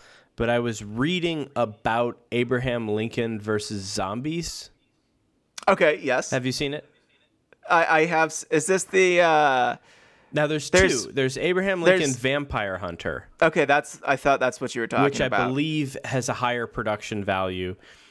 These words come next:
Speaker 1: uh, and that they, like, actually put some work into that one. Then there's this
Speaker 2: <laughs>
Speaker 1: B movie. Uh,
Speaker 2: That, that, that's the one I wanna see then.
Speaker 1: yeah,
Speaker 2: What is
Speaker 1: where
Speaker 2: this B movie?
Speaker 1: Yeah, it, it is. It lives up to that title.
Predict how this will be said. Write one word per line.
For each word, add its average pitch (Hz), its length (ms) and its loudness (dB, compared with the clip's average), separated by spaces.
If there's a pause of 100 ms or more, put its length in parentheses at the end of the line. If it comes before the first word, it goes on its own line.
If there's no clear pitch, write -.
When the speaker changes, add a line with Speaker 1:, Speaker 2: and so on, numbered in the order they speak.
(460)
Speaker 1:
uh, 95 300 -2
and 110 200 -2
that 98 120 -4
they, 113 120 0
like, 107 160 -2
actually 110 320 -4
put 110 280 -8
some 104 140 -10
work 101 240 -2
into 101 140 -4
that 95 160 0
one. 95 160 -4 (300)
Then 120 140 -2
there's 120 220 -4
this 113 200 -4 (100)
Speaker 2:
<laughs> 190 540 4
Speaker 1:
B 160 200 0
movie. 127 580 -4 (640)
Uh, 104 380 -2 (160)
Speaker 2:
That, 127 340 0
that, 135 240 2
that's 147 260 2
the 147 100 2
one 127 180 2
I 120 80 2
wanna 110 220 -2
see 127 300 2
then. 78 360 -4 (140)
Speaker 1:
yeah, 143 340 -2
Speaker 2:
What 131 240 4
is 117 140 0
Speaker 1:
where 139 100 4
Speaker 2:
this 107 80 -2
B 139 280 2
movie? 107 440 -2 (380)
Speaker 1:
Yeah, 135 320 -2
it, 139 280 0
it 135 180 0
is. 123 560 -4
It 135 160 2
lives 147 300 -2
up 135 140 -2
to 127 80 -6
that 107 220 0
title. 95 440 -6